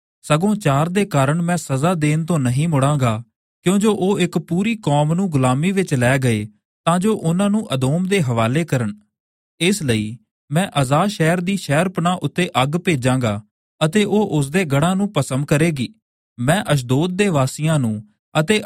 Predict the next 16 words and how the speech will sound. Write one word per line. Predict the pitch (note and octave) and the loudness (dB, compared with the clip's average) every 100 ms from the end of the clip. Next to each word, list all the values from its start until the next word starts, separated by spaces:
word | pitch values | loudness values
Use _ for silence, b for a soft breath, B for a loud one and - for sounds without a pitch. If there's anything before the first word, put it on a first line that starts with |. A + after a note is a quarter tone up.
| D3 | -2
ਅਸ਼ਕਲੋਨ | - - D3+ D#3+ G3+ | -2 -2 0 2 0
ਤੋਂ | G#3 G#3+ | 0 -2
ਸ਼ਾਹੀ | - C3+ C3 G3+ | 0 0 0 0
ਆਸਾ | C#3 C#3 - | 0 0 0
ਫੜਨ | F3 - F3+ F3+ | 0 0 0 0
ਵਾਲੇ | B2+ B2 D#3+ | 2 2 0
ਨੂੰ | F3+ D3+ | -2 0
ਨਾਸ | B2 C3 | 0 -2
ਕਰਾਂਗਾ। | - C3+ D3 C#3 A2+ A2+ _ _ _ D#3 | -2 0 2 2 -2 -4 _ _ _ -4
ਮੈਂ | F#3+ - | -2 -2
ਅਕਰੋਨ | D3 C#3+ E3 G#3 | 0 0 2 0
ਦੇ | G#3+ | 0
ਵਿਰੁੱਧ | E3 D3+ F3 | 2 2 0
ਆਪਣਾ | F3+ C#3 C#3 F3 E3 | 0 0 0 0 0
ਹੱਥ | C3 C3 F3 | 0 -2 -2
ਚਲਾਵਾਂਗਾ | - F3 E3 F3+ D3+ A2+ | 0 0 2 2 2 0